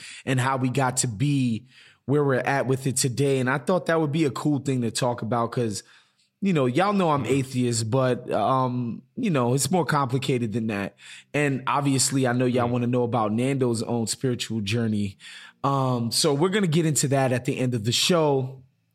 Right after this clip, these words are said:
Speaker 1: Bernie Sanders has somehow made himself into the freaking leader and the voice of the Democratic Party. Obviously, there's the White
Speaker 2: Mm.
Speaker 1: House, but outside of the White House,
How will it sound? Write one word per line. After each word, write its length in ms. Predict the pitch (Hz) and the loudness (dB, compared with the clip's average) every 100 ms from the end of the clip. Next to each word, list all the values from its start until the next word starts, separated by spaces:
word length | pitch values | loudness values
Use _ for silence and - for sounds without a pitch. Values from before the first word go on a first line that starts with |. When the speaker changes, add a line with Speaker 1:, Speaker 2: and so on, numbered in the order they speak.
| - - _ _ _ _ _ _ - | -20 -20 _ _ _ _ _ _ -6
Speaker 1:
Bernie 500 | 139 123 214 302 359 | -2 2 4 4 2
Sanders 1040 | - - 277 269 180 156 175 - - - - _ _ _ _ _ _ _ _ - | 2 2 2 4 4 2 2 -2 -2 -6 -12 _ _ _ _ _ _ _ _ -2
has 180 | 170 - | 0 2
somehow 840 | 226 247 247 226 190 165 170 196 - | 2 2 2 2 2 2 0 -4 -2
made 280 | 143 185 190 | 0 2 4
himself 580 | 175 151 - 156 147 - | 2 2 2 2 0 -2
into 600 | 165 165 - 151 123 120 - _ _ _ _ _ _ _ - | 0 0 0 0 0 -2 -8 _ _ _ _ _ _ _ -4
the 100 | 156 | -2
freaking 600 | 190 - 269 202 240 196 | 0 0 0 2 2 4
leader 340 | 180 196 170 165 | 4 4 4 4
and 220 | 156 165 | 2 2
the 40 | 156 | 2
voice 400 | 131 160 156 165 | 2 2 2 0
of 80 | 131 | 0
the 60 | 131 | 0
Democratic 600 | 135 127 - 127 113 - | 2 0 0 0 0 -2
Party. 420 | 113 101 92 - _ _ - | -2 -2 -8 -12 _ _ -6
Obviously, 600 | 156 190 214 208 - 196 | -2 2 2 2 2 2
there's 200 | 175 165 | 2 2
the 100 | 151 | 2
White 240 | 143 151 160 | 2 2 4
Speaker 2:
Mm. 40 | |
Speaker 1:
House, 400 | 165 165 165 - | 2 2 0 -2
but 260 | 147 175 - | 0 0 0
outside 460 | 160 180 - 208 208 | -2 0 2 2 2
of 100 | 190 | 0
the 80 | |
White 260 | 165 151 135 | 2 2 2
House, 400 | 131 123 127 | 2 2 0